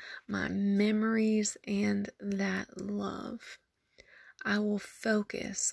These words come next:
on the love that I experienced and the love that has been shown to me. With that, my sweet friends,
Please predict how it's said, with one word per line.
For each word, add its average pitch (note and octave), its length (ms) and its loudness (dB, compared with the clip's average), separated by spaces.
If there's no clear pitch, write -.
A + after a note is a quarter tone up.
on G3+ 220 2
the G#3 120 2
love G#3 720 2
that G#3 220 -2
I G3 200 2
experienced G#3 1200 0
and F#3 200 -4
the G3 120 -2
love G#3 680 0
that G3 220 -2
has G3 240 0
been F#3+ 260 -4
shown G3 680 2
to G3 180 -4
me. F#3+ 420 -10
With G#3 180 -4
that, G3+ 340 -2
my G3+ 160 -4
sweet G#3+ 340 -4
friends, G#3 600 -2